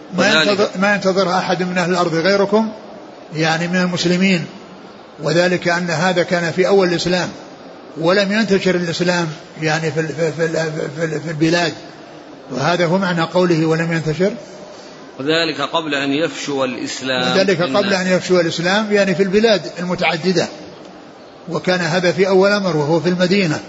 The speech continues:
Speaker 1: يعني والمقصود من ذلك يفشو الإسلام في ال-، في، في البلا-، في البلاد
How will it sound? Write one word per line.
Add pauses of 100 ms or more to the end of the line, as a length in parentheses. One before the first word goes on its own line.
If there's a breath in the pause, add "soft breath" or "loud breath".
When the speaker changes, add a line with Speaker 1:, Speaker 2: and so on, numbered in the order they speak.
(960)
Speaker 1:
يعني
والمقصود
من
ذلك
يفشو
الإسلام
في
ال-،
في،
في
البلا-،
في
البلاد